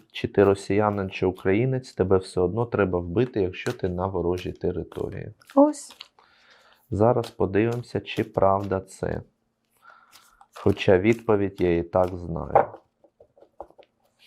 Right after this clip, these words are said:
Speaker 1: Можливо, карти будуть опанувати. Ні.
Speaker 2: <laughs>
Speaker 1: Ні, карти опанувати не будуть. Кажуть, що це справді правда. Сімка мечів, е, вбити,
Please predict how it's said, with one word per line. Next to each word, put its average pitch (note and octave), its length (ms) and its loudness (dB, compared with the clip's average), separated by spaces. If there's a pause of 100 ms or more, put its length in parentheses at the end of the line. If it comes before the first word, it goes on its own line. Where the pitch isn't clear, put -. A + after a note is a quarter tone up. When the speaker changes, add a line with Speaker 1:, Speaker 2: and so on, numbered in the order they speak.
(1200)
Speaker 1:
Можливо, F2 420 2
карти F#2 400 0
будуть E2+ 400 -4
опанувати. E2+ 720 -4
Ні. D4+ 340 6 (500)
Speaker 2:
<laughs> C3 80 4
Speaker 1:
Ні, C#3 120 6
карти D#3 420 4
опанувати B2+ 720 4
не A#2+ 160 -2
будуть. C#3+ 380 2
Кажуть, A#2+ 420 2
що - 140 -6
це G#2+ 200 2
справді G2 520 4
правда. D3 600 2 (340)
Сімка G#2 460 2
мечів, G2 600 -4
е, - 20 -8 (420)
вбити, F2+ 640 0